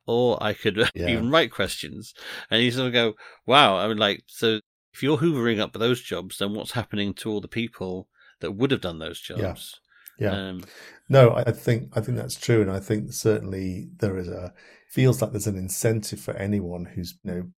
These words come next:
Speaker 2: putting their C V into a company to try and sound as indispensable as possible and to say, "Listen, whatever, whatever work you've got that needs doing,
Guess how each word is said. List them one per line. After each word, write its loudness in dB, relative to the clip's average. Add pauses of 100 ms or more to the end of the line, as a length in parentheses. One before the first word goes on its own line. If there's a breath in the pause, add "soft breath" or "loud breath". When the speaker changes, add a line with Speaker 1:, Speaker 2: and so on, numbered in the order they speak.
(140)
Speaker 2:
putting -2
their -4
C -4
V -6
into -6
a -6
company -6
to -20
try -2
and -2
sound -2
as -8
indispensable -6
as -8
possible -10
and -10
to -14
say, -4
"Listen, -4
whatever, 2
whatever 6
work 4
you've -4
got 2
that -10
needs -6
doing, 0